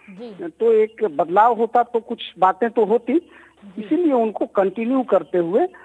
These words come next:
Speaker 2: पूरी दल ने उन पर अपना भरोसा जताया है। और रामचंद्र पूर्वे आगे राजद को मजबूती दिलाने में कारगर होंगे, इसमें कहीं कोई मत-,
Speaker 1: अ, मनोज जी,
Speaker 2: अ, सोचने
Speaker 1: अ,
Speaker 2: की
Speaker 1: मनोज
Speaker 2: बात
Speaker 1: जी,
Speaker 2: नहीं है, वो अनुभवी
Speaker 1: जी।
Speaker 2: राजनीतिज्ञ हैं।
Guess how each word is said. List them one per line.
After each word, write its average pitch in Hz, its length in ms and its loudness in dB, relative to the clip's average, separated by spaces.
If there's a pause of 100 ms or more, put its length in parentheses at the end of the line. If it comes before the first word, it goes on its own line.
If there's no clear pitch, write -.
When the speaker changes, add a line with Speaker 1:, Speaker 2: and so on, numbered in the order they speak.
(220)
Speaker 2:
पूरी 208 220 -6
दल 175 200 2
ने 208 120 0
उन 208 180 0
पर 202 320 0
अपना 170 240 -2
भरोसा 147 380 -2
जताया 160 380 2
है। 208 100 0
और 302 180 -2
रामचंद्र 196 460 -2
पूर्वे 202 400 -2 (420)
आगे 156 380 0
राजद 165 680 0
को 233 160 -6
मजबूती 185 540 -6
दिलाने 175 440 0
में 220 260 -2
कारगर 165 500 0
होंगे, 185 360 -2 (360)
इसमें 240 380 -6
कहीं 202 240 -2
कोई 220 340 -6
मत-, 160 180 -6
Speaker 1:
अ, 151 40 -12
मनोज 160 640 -2
जी, 147 200 -6
Speaker 2:
अ, 139 100 -14
सोचने 185 320 -6
Speaker 1:
अ, 214 40 -2
Speaker 2:
की 190 60 -2
Speaker 1:
मनोज 180 120 -4
Speaker 2:
बात 160 140 4
Speaker 1:
जी, 180 120 -6
Speaker 2:
नहीं 208 100 0
है, 285 100 0
वो 196 240 2
अनुभवी 170 460 0
Speaker 1:
जी। 156 200 -8
Speaker 2:
राजनीतिज्ञ 135 540 -6
हैं। 156 120 -18